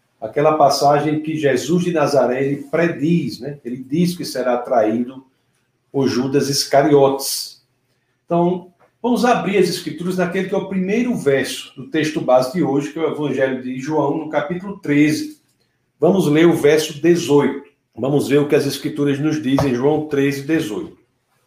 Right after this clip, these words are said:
Assim dizem as Escrituras: "Não estou me referindo a todos vocês. Conheço os que escolhi, mas isto acontece para que se cumpra a Escritura.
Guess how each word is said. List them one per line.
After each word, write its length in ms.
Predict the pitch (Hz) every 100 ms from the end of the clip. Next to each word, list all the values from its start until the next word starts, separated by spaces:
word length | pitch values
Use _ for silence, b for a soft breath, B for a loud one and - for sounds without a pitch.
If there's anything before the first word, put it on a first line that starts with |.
| _ _ _ _ _
Assim 320 | 113 - 185
dizem 260 | 143 156 160
as 100 | 147
Escrituras: 880 | - 190 190 147 123 90 - - _ _ _ _ _ _ _ _ _ _ _ _ _ -
"Não 140 | 220
estou 340 | - - 233
me 80 | 233
referindo 640 | 190 214 208 185 175 190 180
a 120 | 170
todos 280 | 180 175 151
vocês. 960 | 175 175 - 117 98 - - - _ _ _
Conheço 580 | - 160 156 180 175 170
os 160 | 160 -
que 160 | 170
escolhi, 800 | 165 - - 196 139 131 117 - -
mas 400 | 127 127 - -
isto 380 | 175 196 - 175
acontece 560 | 175 185 - 123 123
para 180 | - 143
que 140 | - 143
se 260 | - 170
cumpra 300 | - 160 160
a 20 |
Escritura. 880 | 151 - 175 170 - 123 110 - -